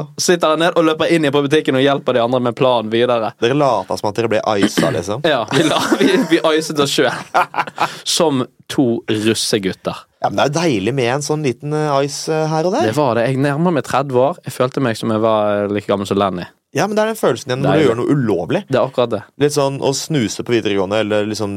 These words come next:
Speaker 2: drikke alkohol når du er under atten og sånn.
Speaker 1: Mhm.
Speaker 2: Det er det, det er lille, lille kicket.
Speaker 1: Bitte lille kicket. Skal ikke mer til, og i hvert fall ikke når du har vært der inne.
Speaker 2: Nei, ikke
Speaker 1: Hva er
Speaker 2: sant?
Speaker 1: det mest ulovlige du har gjort?
Speaker 2: Nei,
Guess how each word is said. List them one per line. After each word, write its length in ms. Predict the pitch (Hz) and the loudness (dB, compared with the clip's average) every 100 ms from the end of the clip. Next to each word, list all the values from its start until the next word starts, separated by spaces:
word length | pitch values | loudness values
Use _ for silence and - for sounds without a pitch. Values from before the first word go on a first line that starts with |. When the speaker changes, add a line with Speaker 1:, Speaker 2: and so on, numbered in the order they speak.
| 95 | -6
Speaker 2:
drikke 240 | 107 - 87 | -6 -4 -4
alkohol 400 | 82 98 92 95 | -4 -2 -2 0
når 80 | 98 | 0
du 40 | |
er 100 | 90 90 | 0 -2
under 100 | 98 | -4
atten 240 | - - | -6 -10
og 60 | 82 | -4
sånn. 140 | 131 - | -4 0
Speaker 1:
Mhm. 280 | 120 107 156 | -2 0 -2
Speaker 2:
Det 80 | |
er 240 | 85 87 127 | -2 0 0
det, 80 | 147 - | -2 -4
det 80 | |
er 140 | - 101 | -6 -2
lille, 300 | 117 104 110 | -2 0 0
lille 160 | 110 107 | 0 -2
kicket. 400 | - 123 - - | -2 -2 0 2
Speaker 1:
Bitte 300 | 320 - 208 | 0 2 0
lille 200 | 208 214 | 2 2
kicket. 320 | 214 208 180 196 | 0 0 -2 -2
Skal 220 | - 226 | -4 -2
ikke 120 | - | 2
mer 140 | 180 | 2
til, 220 | 170 170 180 - | 4 2 2 0
og 80 | 156 | 0
i 20 | |
hvert 140 | 196 - | 0 0
fall 140 | 131 | 0
ikke 100 | 131 | 2
når 80 | 147 | 2
du 60 | 139 | 2
har 80 | |
vært 100 | 123 | 0
der 120 | 117 113 | 0 0
inne. 160 | 117 - _ _ - | -2 -8 _ _ -4
Speaker 2:
Nei, 80 | 208 | -2
ikke 140 | 269 | 0
Speaker 1:
Hva 0 | |
er 80 | 269 | 2
Speaker 2:
sant? 20 | |
Speaker 1:
det 60 | 202 | 0
mest 160 | 202 170 | 0 0
ulovlige 260 | 160 139 117 | 0 2 2
du 80 | |
har 80 | 113 | 2
gjort? 220 | 110 - - _ _ _ _ _ _ _ _ _ | -2 -8 -20 _ _ _ _ _ _ _ _ _
Speaker 2:
Nei, 80 | - | -8